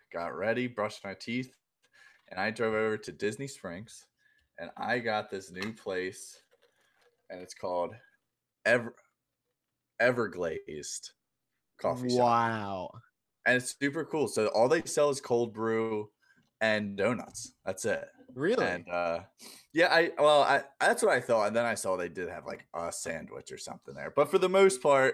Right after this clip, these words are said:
Speaker 1: <laughs> it's just cold brew and donuts. <laughs> Anyway,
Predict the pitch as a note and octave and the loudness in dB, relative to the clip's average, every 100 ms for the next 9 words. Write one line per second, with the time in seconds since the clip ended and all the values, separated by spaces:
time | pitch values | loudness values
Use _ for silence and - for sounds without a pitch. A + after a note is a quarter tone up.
0 | E3+ C3+ G3+ F3 - - E3+ D3+ C3 C#3+ | 2 2 2 2 -2 -2 -2 -2 -2 0
1 | A#2+ D3 B2+ A#2 G2+ A2+ A#2 B2+ A2 G2 | 0 0 0 -2 -2 -2 -2 -2 -6 -4
2 | G2 F#2 - - - C3+ C3+ C3+ _ - | -6 -6 -14 -16 -20 -12 -12 -12 _ -14
3 | B2 - - - F#3+ C#3+ B2 - B2+ F3+ | -14 -14 -18 -20 -18 -18 -18 0 4 4
4 | F3+ A2+ G#2+ | 6 4 4